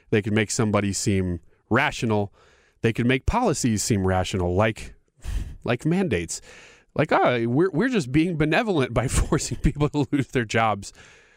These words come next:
They can spin those narratives, and they're good at it.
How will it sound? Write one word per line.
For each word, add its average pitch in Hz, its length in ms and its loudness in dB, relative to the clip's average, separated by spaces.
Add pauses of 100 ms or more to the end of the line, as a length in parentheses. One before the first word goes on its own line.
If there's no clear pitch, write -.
(480)
They 160 180 4
can 214 220 -2
spin - 320 0
those 160 200 0
narratives, 139 380 0
and 107 80 -4
they're 117 100 0
good 170 180 2
at 104 100 0
it. 82 140 -8